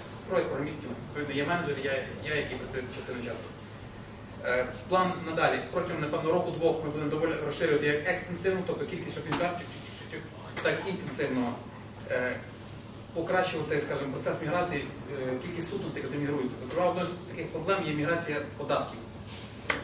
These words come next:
Настройка по податкам. Це дуже така, е, складна, скажімо, набір проблем, котрі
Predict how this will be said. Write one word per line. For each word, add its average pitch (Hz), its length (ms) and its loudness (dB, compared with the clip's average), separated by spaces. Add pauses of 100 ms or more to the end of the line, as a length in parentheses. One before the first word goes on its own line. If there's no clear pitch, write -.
(500)
Настройка 190 320 4
по 165 60 0
податкам. 156 400 2 (760)
Це 165 120 6 (140)
дуже 170 120 0
така, 147 420 4 (580)
е, 127 140 -4 (400)
складна, 147 400 2
скажімо, 131 340 -2
набір 139 280 2 (160)
проблем, 151 420 4
котрі 143 360 0